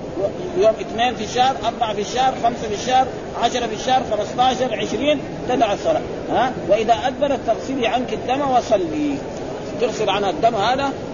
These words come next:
وتصلي. وإذا تستطيع أن تؤخر الظهر إلى العصر وتغتسل وتصلي الظهر مع العصر، ثم تؤخر المغرب شوية إلى العشاء،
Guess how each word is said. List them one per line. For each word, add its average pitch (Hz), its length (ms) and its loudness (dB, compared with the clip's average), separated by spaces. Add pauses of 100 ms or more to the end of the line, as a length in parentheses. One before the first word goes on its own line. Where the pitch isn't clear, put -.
وتصلي. 175 460 0
وإذا 233 260 6 (560)
تستطيع 262 540 0 (440)
أن 220 140 -2
تؤخر 240 420 2
الظهر 277 340 2
إلى 226 180 0
العصر 185 320 0 (720)
وتغتسل 262 640 2 (440)
وتصلي 226 400 0
الظهر 220 340 2
مع 190 140 0
العصر، 180 280 0 (580)
ثم 262 200 4
تؤخر 247 460 2
المغرب 247 440 0
شوية 269 420 2
إلى 226 160 2
العشاء، 202 400 2